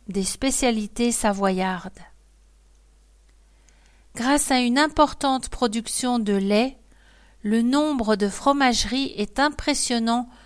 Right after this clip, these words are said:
sur tout le territoire de la Savoie. Ces établissements produisent des fromages sous un label de qualité, A O P, appellation d'origine protégée, comme par exemple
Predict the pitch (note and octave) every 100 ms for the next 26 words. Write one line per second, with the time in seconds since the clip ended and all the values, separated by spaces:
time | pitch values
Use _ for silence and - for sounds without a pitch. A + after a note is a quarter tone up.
0 | - - - - A#3 G#3+ - E4 E4+ D4+
1 | D4 B3 A#3 A3 B3+ B3 A#3 A3+ G#3 G#3
2 | - G3+ F#3+ F#3+ F3+ - - _ _ _
3 | _ - _ - - - _ - - A#3
4 | B3 C4+ D4 C4+ C4+ C4+ - C#4 D#4 E4+
5 | - A#3+ A#3 A3+ C4+ C#4 A3+ G#3 - B3+
6 | A#3+ A3 A3+ C#4 D4 - - - - -
7 | - A3 A3 G#3+ A3+ G#3+ B3+ C4 G3+ G3
8 | B3 B3 A3 G#3+ G#3 F#3+ F3+ - - -
9 | C4 - - A#3 A3+ - - G3 F3+ -
10 | - - - _ _ - - A#3 A#3+ B3
11 | A3+ A3 - C4 C#4 - G#3 A#3 A#3 G#3
12 | A#3+ B3 - - A3 G#3 F#3+ F#3+ F#3 -
13 | - _ _ - - - - _ _ -
14 | - B3 A3+ A#3 A3+ G3 F#3+ G#3+ B3+ -